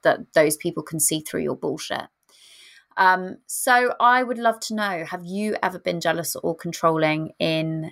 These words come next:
um, in a relationship? And if so, what did that look like for you? Please just send me your D Ms. I won't, I won't post them, I promise. Um, I just think it's a, it's a good way to, to take some ownership, I think. Okay, so another thing, if you're in a toxic, uh, another sign of a toxic relationship,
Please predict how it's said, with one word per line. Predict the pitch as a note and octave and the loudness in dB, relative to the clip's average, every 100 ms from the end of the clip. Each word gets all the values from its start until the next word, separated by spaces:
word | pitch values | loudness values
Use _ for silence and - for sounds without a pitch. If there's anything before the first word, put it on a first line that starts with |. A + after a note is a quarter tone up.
| - - | -6 0
um, | D#3 D#3 D#3 - | 2 0 -4 -6
in | F3 | -4
a | |
relationship? | D#3+ D#3+ D#3 - D#3 - | 0 0 -2 -2 -4 -2
And | G#3+ | -4
if | A#3 | -2
so, | B3+ | -4
what | B3 F4 | -4 -6
did | - | -2
that | - - | 0 0
look | - | 0
like | D#3+ - | -2 -2
for | - | -8
you? | D3+ D3 _ _ - | -6 -6 _ _ -4
Please | D#4 F4 | 0 0
just | F4+ E4 - | 0 -6 0
send | C#4 C4+ | 0 2
me | B3+ | 0
your | A#3 | 0
D | G#3+ E3+ | -2 -2
Ms. | D3+ D#3+ | -2 -2
I | |
won't, | F3 A3 A3 G3+ | 0 0 0 -2
I | |
won't | G3+ G#3+ G3+ | 0 0 -2
post | G3 F3 | -6 -4
them, | - D#3+ | -4 -6
I | |
promise. | D#3+ E3+ D3+ D3+ - _ - - - - | -2 -4 -4 -8 -12 _ -20 -20 -12 2
Um, | F3+ F3 E3 | 4 4 2
I | - F#3 | 0 0
just | G3+ - | -2 -2
think | F#3 E3+ - - | -2 -2 -4 -2
it's | F3 - - | -2 -4 2
a, | F3 E3+ - | 4 4 2
it's | - - | -6 -6
a | |
good | - E3+ | -4 0
way | E3+ D#3 | 0 0
to, | - D#3+ D#3 - | -2 0 0 -4
to | - - | -18 -16
take | - E3 - | -8 -8 -4
some | - - | -4 -4
ownership, | D#3 D3+ C#3+ - - _ - | -4 -4 -4 -6 -8 _ -18
I | D3 | -18
think. | - G2+ E2+ - _ _ - _ _ F#3+ | -14 -16 -16 -20 _ _ -20 _ _ -6
Okay, | G3+ G3+ D3+ - | -2 -2 -2 -8
so | - - A#3+ F3 B2 - _ _ _ _ _ - - | -12 2 4 4 -2 -14 _ _ _ _ _ -18 -6
another | B3 D4+ E4+ | 0 0 0
thing, | - G3+ D#3+ | -2 -4 -4
if | D#3+ | -10
you're | F#3 F3 | -6 -6
in | |
a | E3 | -6
toxic, | - - - - | -8 -8 -8 -8
uh, | - F3+ F3 | 0 2 2
another | A3 A3 | 0 -2
sign | A3+ G#3 | 0 0
of | F#3 | -2
a | |
toxic | F3 F#3 - - | -6 -8 -8 -6
relationship, | E3+ E3+ E3 E3 - | -6 -8 -8 -8 -8